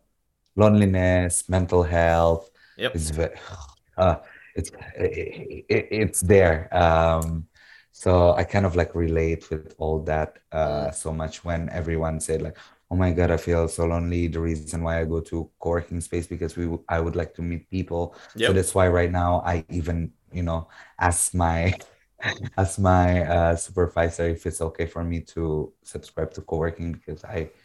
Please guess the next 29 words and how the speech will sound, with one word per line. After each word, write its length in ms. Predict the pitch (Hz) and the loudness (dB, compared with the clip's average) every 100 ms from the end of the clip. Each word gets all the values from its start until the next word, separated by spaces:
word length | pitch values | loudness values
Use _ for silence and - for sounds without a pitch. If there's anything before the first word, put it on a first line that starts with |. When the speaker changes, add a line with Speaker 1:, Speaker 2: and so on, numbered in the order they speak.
| _ | _
Speaker 2:
Good 140 | - 156 | -8 0
Speaker 1:
I 60 | 92 | 2
need 200 | 92 95 | 4 4
it. 80 | 85 | 2
Speaker 2:
decision. 20 | |
Speaker 1:
I 100 | 87 | 0
cannot, 420 | 95 95 95 - - - - | 0 2 2 0 -20 -20 -2
I, 260 | 101 98 - | 2 2 2
I 100 | - | -2
cannot 380 | - 95 92 80 | 0 2 0 0
work 420 | 82 87 85 - _ | 0 2 0 -4 _
at 120 | 87 78 | -6 -6
home 540 | - 80 80 76 69 _ - | -4 -2 -2 -2 -8 _ -8
by 160 | 80 | -6
myself. 720 | 78 78 - 71 60 - - - | -4 -6 -6 -6 -6 -10 -20 -16
Speaker 2:
Nah, 260 | - 82 82 | -10 -8 -8
Speaker 1:
It's 20 | |
Speaker 2:
it's 140 | - | -10
too 120 | - 123 | -6 -4
much 240 | 101 - | -4 -4
Speaker 1:
just 100 | 95 | -6
Speaker 2:
after 120 | 87 | -4
a 20 | 80 | -4
Speaker 1:
not 20 | |
Speaker 2:
while. 340 | 85 85 85 | -4 -8 -8
Speaker 1:
cash. 280 | 78 - 107 - - _ - - - - 85 _ _ _ 85 | -8 -10 -14 -18 -20 _ -20 -20 -20 -16 -16 _ _ _ -12
Speaker 2:
Yeah, 220 | 87 90 | -6 -2
good 180 | 170 180 | -2 -2
decision, 560 | 180 160 120 104 92 | -2 -2 -2 -8 -12